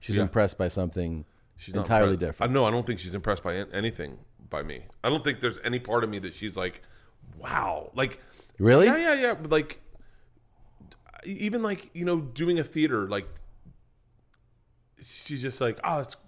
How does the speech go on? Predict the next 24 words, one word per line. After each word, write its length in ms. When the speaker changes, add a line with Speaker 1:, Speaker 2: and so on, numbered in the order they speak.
Speaker 2:
it's 140
great." 280
But 120
it's 120
not 180
like, 260
I 60
wa-, 60
Speaker 1:
She 100
Speaker 2:
I 80
want 180
someone 260
to 40
be 120
like, 200
come 220
in, 140
like, 160
come 140
in 60
and 60
be 60
like, 120
"Whoa, 800